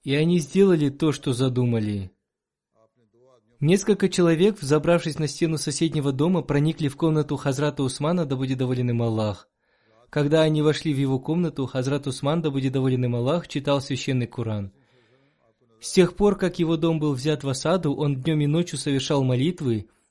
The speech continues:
и читал священный Коран, не обращая больше внимания ни на что другое.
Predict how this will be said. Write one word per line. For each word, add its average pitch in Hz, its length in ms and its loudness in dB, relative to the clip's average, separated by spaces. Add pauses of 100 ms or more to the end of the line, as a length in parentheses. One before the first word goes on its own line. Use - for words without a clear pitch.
и 160 140 -4
читал 143 340 0
священный 135 460 0
Коран, 135 420 -2
не 139 140 -2
обращая 143 480 0
больше 135 260 -2
внимания 131 460 0
ни 127 100 0
на 123 140 0
что - 180 -4
другое. 113 640 -2